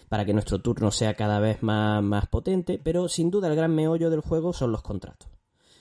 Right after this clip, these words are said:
Eh, y la parte más interesante es que podemos decidir afrontar esos contratos por nuestra cuenta, si creemos que somos capaces de, con las cartas que tenemos en nuestro mazo,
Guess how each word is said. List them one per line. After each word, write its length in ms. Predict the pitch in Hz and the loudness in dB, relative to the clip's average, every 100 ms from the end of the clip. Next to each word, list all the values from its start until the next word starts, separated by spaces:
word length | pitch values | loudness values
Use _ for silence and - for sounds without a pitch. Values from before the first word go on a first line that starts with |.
| _ _ _ - | _ _ _ -4
Eh, 640 | 120 120 120 120 120 113 _ - _ | 0 2 4 4 2 0 _ -20 _
y 340 | 220 262 294 _ _ _ - | 0 2 0 _ _ _ -4
la 240 | 117 - | -4 0
parte 320 | 175 180 135 | 0 2 0
más 140 | 147 170 | 0 2
interesante 580 | 185 208 240 233 247 - | 2 2 2 0 -2 -4
es 100 | 151 | -4
que 120 | - | -2
podemos 380 | 147 131 175 190 | 2 4 4 4
decidir 380 | 156 - 135 135 | 2 2 2 2
afrontar 420 | 120 127 120 143 | 2 0 2 0
esos 200 | 117 139 | 0 -2
contratos 500 | - 131 165 104 98 _ _ - | -2 0 0 0 -4 _ _ -2
por 200 | 127 110 | 0 2
nuestra 360 | 104 - 104 | 0 0 -6
cuenta, 400 | - 175 175 285 | 0 2 2 -2
si 160 | - 101 | -2 -2
creemos 340 | 107 101 110 | 0 0 0
que 60 | - | -2
somos 260 | - 117 | -2 0
capaces 500 | - 101 120 - 110 | 0 0 0 2 0
de, 260 | 117 113 110 - - - | 4 2 2 -4 -20 -4
con 160 | 127 113 | 2 2
las 120 | 104 | 2
cartas 300 | 123 107 113 | -2 -2 -4
que 100 | 120 | -2
tenemos 380 | 113 117 120 120 | 0 2 2 2
en 80 | |
nuestro 320 | 120 117 - 117 | 2 0 -2 0
mazo, 1080 | 143 156 147 - - 143 143 143 143 139 | 2 2 2 0 -2 2 4 4 2 2